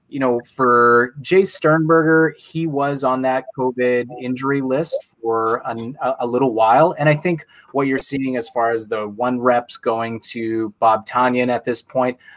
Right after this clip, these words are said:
might be just a, a mechanism of easing, uh, Jay Sternberger back into the swing of things that, you know, LaFleur is historically very cautious with his players when bringing them off of injury. So that, that could be a factor, but I think it's a true opportunity. And I think,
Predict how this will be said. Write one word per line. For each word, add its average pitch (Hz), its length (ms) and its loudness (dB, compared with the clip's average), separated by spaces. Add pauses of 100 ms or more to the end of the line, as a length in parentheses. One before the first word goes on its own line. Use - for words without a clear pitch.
might 123 240 0
be 120 140 -6
just 117 460 -2
a, 113 260 -4
a 113 60 -4
mechanism 120 560 -2
of 110 160 -2
easing, 127 640 -2 (360)
uh, 120 160 -2
Jay 131 200 2
Sternberger 127 580 0
back - 380 0
into 127 260 -4
the 131 100 -2
swing 131 280 -2
of 131 100 -4
things 131 360 -4
that, 107 220 -8
you 120 140 -12
know, 113 240 -6
LaFleur 120 300 2
is 117 180 -4 (300)
historically 123 440 0
very 120 220 2
cautious 123 600 0
with 120 100 -2
his 123 160 -4
players 120 460 0
when 110 160 -6
bringing 113 260 -6
them 110 140 -6
off 110 180 0
of 110 140 -6
injury. 147 400 0
So 113 220 -2
that, 139 280 0
that 156 140 4
could 156 160 -2
be 160 100 6
a 156 60 4
factor, 151 440 -2
but 117 320 -2 (320)
I 196 120 0
think 254 180 -2
it's - 140 -4
a 123 40 -8
true 135 300 -4
opportunity. 107 720 -4
And 117 140 -6
I 113 60 -4
think, 127 320 -6